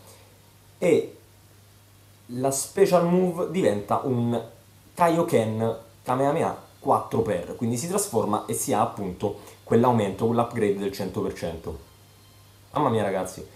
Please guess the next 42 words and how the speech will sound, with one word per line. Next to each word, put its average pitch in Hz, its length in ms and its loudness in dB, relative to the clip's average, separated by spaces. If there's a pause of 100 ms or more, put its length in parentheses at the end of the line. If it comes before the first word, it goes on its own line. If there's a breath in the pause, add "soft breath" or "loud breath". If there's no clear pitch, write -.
(300 loud breath)
questa 147 220 4
era 117 80 6
la 113 100 6
trasformazione, 117 840 0
la 110 120 0
non 156 220 2
trasformazione, 151 680 2
quindi 117 220 0
se 135 100 -2
noi 139 140 4
abbiamo 123 300 2
Goku, 101 280 4
non 113 140 0
lo, 120 160 0
non 117 180 -2
ce 110 140 -4
l'abbiamo 117 340 0
trasformato 113 460 0
in 113 80 0
Kaioken, 131 400 0
usiamo 107 320 0
la 110 80 2
Special 147 280 -2
Skill, 90 380 -4 (320 loud breath)
avremo 113 320 4
il 117 100 2
venti 180 300 0
per 139 120 4
cento 107 340 -2
di 107 120 -2
strike - 400 0
damage 98 440 -4
per 117 160 -2
venti 92 240 -6
secondi. 92 500 -10 (560 loud breath)
Molto 135 400 2
umile. 95 480 -6
<clears throat> - 400 -12
Andiamo 220 220 6
a 196 40 0
vedere 165 160 4
Goku 135 400 4